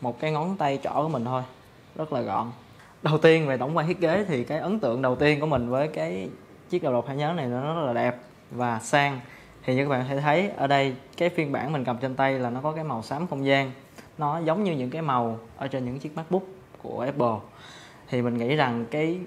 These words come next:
đầu độc thẻ này sử dụng với chiếc laptop đó nó sẽ rất là hợp. Như các bạn có thể thấy ở đây, chúng ta sẽ có hai cái đầu để kết nối với máy tính, là chúng ta có một cái đầu U S B A ba chấm không và một cái đầu U S B C ở đây.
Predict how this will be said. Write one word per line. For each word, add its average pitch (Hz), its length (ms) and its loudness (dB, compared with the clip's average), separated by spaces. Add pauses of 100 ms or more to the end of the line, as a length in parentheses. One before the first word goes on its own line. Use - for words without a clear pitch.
(100)
đầu 127 120 2
độc 117 100 0
thẻ 127 200 0
này 127 200 0
sử 139 140 -6
dụng 123 280 -2
với 135 420 0 (320)
chiếc 151 120 -2
laptop 156 320 0
đó 160 100 -2
nó 165 80 -4
sẽ 151 140 -4
rất 147 140 -2
là 123 100 -4
hợp. 117 240 -4 (600)
Như 151 80 0
các 170 120 6
bạn 123 220 2
có 147 100 2
thể 123 240 -4
thấy 143 280 0
ở 160 100 4
đây, 143 300 6
chúng 147 180 -2
ta 139 200 4
sẽ 110 240 -4
có 143 500 2 (680)
hai 160 280 4
cái 165 160 2
đầu 123 240 4 (180)
để 135 120 0
kết 147 160 -2
nối 156 180 2
với 170 120 0
máy 165 180 -2
tính, 185 320 2 (380)
là 120 180 -2
chúng 139 140 -2
ta 135 100 4
có 147 140 0
một 143 280 -2
cái 147 120 -2
đầu 123 160 0
U 123 140 -2
S 147 120 -10
B 143 40 0 (120)
A 131 260 4
ba 127 120 2
chấm 139 160 -2
không 139 220 6 (540)
và 120 200 2 (200)
một 120 120 -4
cái 135 80 -2
đầu 123 100 0
U 123 140 -2
S 139 100 -6
B 151 40 0 (140)
C - 20 4 (160)
ở 139 40 6
đây. 135 180 4